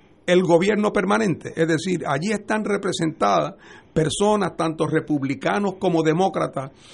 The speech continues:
que están en posiciones de gobierno influyentes, que estuvieron, que van a estar, son los grandes dirigentes académicos en los Estados Unidos, las grandes figuras de los tanques de pensamiento, de los, de, de, de los institutos de investigación.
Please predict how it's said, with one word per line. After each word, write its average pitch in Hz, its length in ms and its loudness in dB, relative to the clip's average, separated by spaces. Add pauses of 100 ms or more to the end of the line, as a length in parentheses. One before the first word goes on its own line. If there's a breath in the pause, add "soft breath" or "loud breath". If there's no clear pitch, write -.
(280 loud breath)
que 180 120 2
están 220 580 0
en 208 160 0
posiciones 196 640 0
de 185 80 2
gobierno 190 400 2
influyentes, 185 680 0
que - 80 -4
estuvieron, 175 840 2
que 139 140 -2
van 156 200 2
a 156 40 0
estar, 180 480 2 (300 loud breath)
son 165 260 6
los 160 160 4
grandes 170 500 2
dirigentes 156 680 2
académicos 160 720 2
en 127 80 -2
los 123 140 2
Estados 127 400 0
Unidos, 170 420 4 (260 loud breath)
las 135 220 -2
grandes 160 380 0
figuras 156 460 2
de 151 60 0
los 131 160 -4
tanques 156 340 0
de 147 100 -2
pensamiento, 147 800 -2
de 131 80 -4
los, 117 140 -4 (300 loud breath)
de, 127 260 -2
de, 120 160 -6
de 117 180 -4
los 113 220 0
institutos 151 600 0
de 143 100 0
investigación. 139 840 0